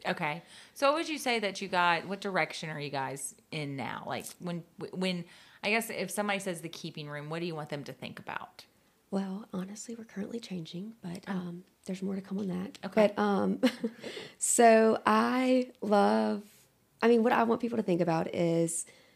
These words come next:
Speaker 2: our services, our printing. We're a full printing service.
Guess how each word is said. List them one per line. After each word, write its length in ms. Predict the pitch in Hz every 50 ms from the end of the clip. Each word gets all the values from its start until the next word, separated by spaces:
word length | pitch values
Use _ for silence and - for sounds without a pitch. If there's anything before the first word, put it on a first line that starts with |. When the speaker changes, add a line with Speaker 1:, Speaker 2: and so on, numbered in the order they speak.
| _ _ _ _ _ _ - -
Speaker 2:
our 140 | 185 185 185
services, 580 | - - 175 165 165 180 - - 175 175 175
our 160 | - - -
printing. 380 | - - 185 175 175 165 170 175
We're 100 | 196 190
a 40 | 190
full 200 | - 185 185 185
printing 380 | 185 - 180 165 160 160 160
service. 680 | 160 - 175 165 160 160 165 160 - - - - -